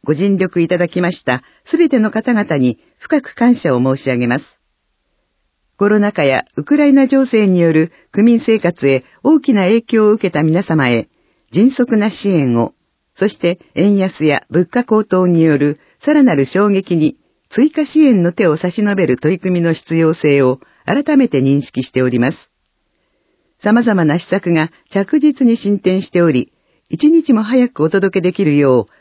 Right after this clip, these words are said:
これまで以上に取り組みます。厳しい状況の中、区民の皆様からはこれまで以上に多くのご意見をいただいております。社会情勢の急激な変化やニーズの多様化もありますが、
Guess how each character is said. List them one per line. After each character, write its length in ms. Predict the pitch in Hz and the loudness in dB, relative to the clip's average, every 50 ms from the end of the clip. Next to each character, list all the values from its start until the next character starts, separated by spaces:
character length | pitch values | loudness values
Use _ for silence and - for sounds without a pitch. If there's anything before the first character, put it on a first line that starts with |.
| _ _ | _ _
こ 80 | - 160 | -4 -2
れ 100 | 175 214 | 0 2
ま 140 | 240 233 233 | 0 0 2
で 160 | 240 233 233 | 2 2 2
以 60 | 233 | 2
上 200 | 190 196 175 160 | 2 2 2 2
に 120 | 135 120 | 0 0
取 180 | 123 139 135 139 | 0 0 -2 -2
り 20 | |
組 200 | 135 - 131 135 | 0 0 0 2
み 40 | 131 | 2
ま 120 | 127 139 143 | 0 0 -2
す。 180 | - _ _ _ _ _ _ _ _ _ _ _ _ _ _ _ _ _ _ _ _ _ _ _ _ _ _ _ _ | -8 _ _ _ _ _ _ _ _ _ _ _ _ _ _ _ _ _ _ _ _ _ _ _ _ _ _ _ _
厳 220 | - 202 196 233 233 | -4 0 0 0 0
し 160 | - 220 180 | 0 -2 -2
い 40 | 147 | 0
状 180 | 160 180 190 | 0 0 0
況 220 | 196 - 190 180 180 | 0 0 0 0 2
の 120 | 175 175 | 2 0
中、 340 | 175 175 180 - 127 - _ _ _ _ | 0 -2 -2 -4 -6 -6 _ _ _ _
区 120 | - 320 | 0 2
民 200 | 320 320 302 277 | 4 6 6 6
の 100 | 269 277 | 6 4
皆 180 | 247 226 220 254 | 4 4 2 0
様 220 | 247 247 208 202 | 0 -2 -2 -2
か 120 | 196 196 180 | -2 -2 -2
ら 100 | 170 156 | 0 0
は 220 | 147 143 147 147 - _ _ _ | 0 -2 -2 -6 -12 _ _ _
こ 140 | - 190 202 | -2 0 2
れ 100 | 262 277 | 4 4
ま 140 | 294 302 | 4 4
で 160 | 277 302 311 311 | 2 4 4 4
以 60 | 269 | 4
上 200 | 262 262 240 214 | 4 2 2 2
に 240 | 202 180 160 175 - _ _ _ _ | 2 0 0 -2 -4 _ _ _ _
多 180 | - 254 330 302 | 0 2 2 2
く 140 | 254 - 175 | 0 -2 -2
の 140 | 160 151 131 | -2 0 0
ご 100 | 139 175 | 0 -2
意 120 | 214 202 | -2 -2
見 220 | - 180 165 147 | -2 -2 0 0
を 60 | 127 117 | 0 -2
い 80 | 123 | 0
た 100 | - 139 | -2 -2
だ 120 | 123 135 135 | -2 -2 -4
い 80 | 131 | -4
て 100 | 127 - | -4 -4
お 60 | 123 | -2
り 100 | 120 120 | -2 0
ま 120 | 120 120 170 | -2 -2 -4
す。 180 | - - _ _ _ _ _ _ _ _ _ _ _ _ _ _ _ _ _ | -6 -10 _ _ _ _ _ _ _ _ _ _ _ _ _ _ _ _ _
社 140 | - - 226 | -6 -6 -4
会 220 | - 247 240 233 | -2 0 0 0
情 180 | 214 233 226 226 | 2 2 0 0
勢 220 | 220 - 175 165 | 0 0 0 0
の 140 | 151 143 147 | 0 0 -2
急 240 | 147 - 214 226 220 | -2 0 0 0 2
激 240 | 214 214 214 - 190 | 0 -2 -2 -4 -4
な 120 | 190 202 | -4 -4
変 220 | 190 202 208 202 | -2 -2 -2 -2
化 140 | 196 - 156 139 | -2 -2 -2 0
や 180 | 139 135 135 _ _ _ _ _ - | 0 -2 -4 _ _ _ _ _ 0
ニ 220 | 214 294 302 294 | 2 4 4 4
ー 20 | 254 | 4
ズ 100 | 240 190 | 2 0
の 140 | 175 165 | -2 -2
多 160 | 165 190 175 180 | 0 0 0 0
様 160 | 202 214 202 | 0 0 0
化 120 | - 196 | -2 -2
も 100 | 196 190 | -2 -2
あ 40 | 190 | 0
り 100 | 185 190 | -2 -2
ま 120 | 180 180 | -2 -4
す 120 | - - - | -6 -6 -6
が、 200 | 131 131 131 | -4 -4 -4